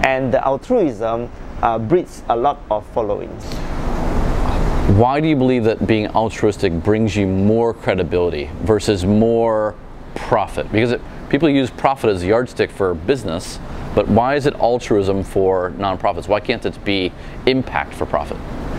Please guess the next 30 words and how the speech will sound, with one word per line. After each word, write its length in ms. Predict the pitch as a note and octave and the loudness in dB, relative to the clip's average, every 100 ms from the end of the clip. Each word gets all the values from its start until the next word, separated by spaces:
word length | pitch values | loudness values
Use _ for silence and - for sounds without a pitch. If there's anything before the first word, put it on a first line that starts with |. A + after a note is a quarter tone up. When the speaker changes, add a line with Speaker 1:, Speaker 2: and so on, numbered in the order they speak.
| - - - - F#3 | -6 -4 -2 0 0
Speaker 1:
Uh, 40 | |
you 140 | G#3 | 2
can 240 | G#3+ G3+ F#3+ | 2 0 2
do 160 | A#3+ | 2
that. 240 | A3+ F3+ C3+ | 4 2 2
There's 200 | C#3+ C#3+ | 0 2
Speaker 2:
Mm. 60 | |
Speaker 1:
social 280 | C3+ F3+ G#3 | 0 2 0
enterprise, 880 | F#3+ D#3+ D#3+ D3 D3+ D3+ D#3 D#3+ - | 0 -2 -4 -2 0 0 0 -4 -6
and 140 | B2 | -2
those 180 | B2 E3+ | -2 0
models 380 | C3+ C3 C3 C#3 | 0 2 2 0
are 100 | A#2 | -2
pretty 260 | - B2+ A#2+ | -2 -4 0
good. 200 | C3+ B2 - | 0 0 0
The, 100 | A#2+ C3 - - | -2 0 -6 -2
what 200 | E3 F#3+ | 0 0
matters 460 | D3+ E3+ E3+ D3 - | 0 0 0 -2 -4
is 120 | - | -2
your 100 | B2 | 0
intention, 760 | A#2 A2 D3+ E3+ F3 A3 A3+ A#3 - - - | 0 -2 -2 -2 -2 -2 -2 -4 -10 -14 -2
and 140 | C#3 | 2
your 100 | C3 | 2
intention 540 | B2+ B2 E3 E3 F3 D#3+ | 2 0 0 0 -2 -4
has 120 | C3 | -4
to 80 | B2 | -4
come 200 | - C#3+ | -2 0
out 140 | C#3 | 0
very, 400 | A#2 A#2 C3+ C#3 | 0 0 2 2
very 240 | B2 A#2+ | 2 0